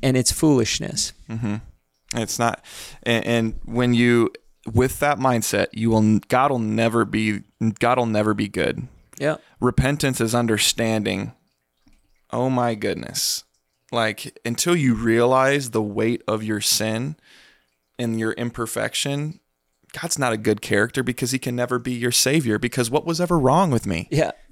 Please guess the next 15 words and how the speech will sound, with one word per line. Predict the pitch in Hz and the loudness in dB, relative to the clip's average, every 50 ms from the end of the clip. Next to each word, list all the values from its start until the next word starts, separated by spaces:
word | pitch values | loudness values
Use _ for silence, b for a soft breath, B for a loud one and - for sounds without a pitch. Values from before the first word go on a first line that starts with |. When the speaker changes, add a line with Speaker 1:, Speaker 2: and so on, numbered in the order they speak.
| - - | -8 -6
Speaker 1:
Th-, | 143 131 131 185 196 165 | -6 -2 0 0 0 2
this | - 190 202 - - | 4 4 4 4 2
is | 208 123 | 0 0
the | - 143 131 | 2 4 4
other | 123 127 127 123 | 6 6 4 4
thing. | - - - - - - 104 - - B B B B B B B B B B B _ _ _ _ _ _ - | 2 -2 -4 -6 -8 -8 -10 -14 -16 B B B B B B B B B B B _ _ _ _ _ _ -14
Th-, | 123 117 113 - - - _ _ _ _ _ _ _ - | -12 -10 -10 -12 -14 -18 _ _ _ _ _ _ _ -10
I | - - 135 | -2 0 0
think | - - 175 180 170 - - | 0 2 0 0 0 2 4
the | 139 123 - - | 4 4 4 4
other | - 139 127 139 135 123 | 2 2 4 4 4 6
lie | 117 110 110 113 110 110 113 117 113 | 6 4 4 4 4 4 4 4 4
that | 107 110 95 - | 2 0 0 2
we're | 117 113 110 107 | 2 2 4 4
in, | 110 107 101 101 98 104 | 2 2 0 -2 -4 -6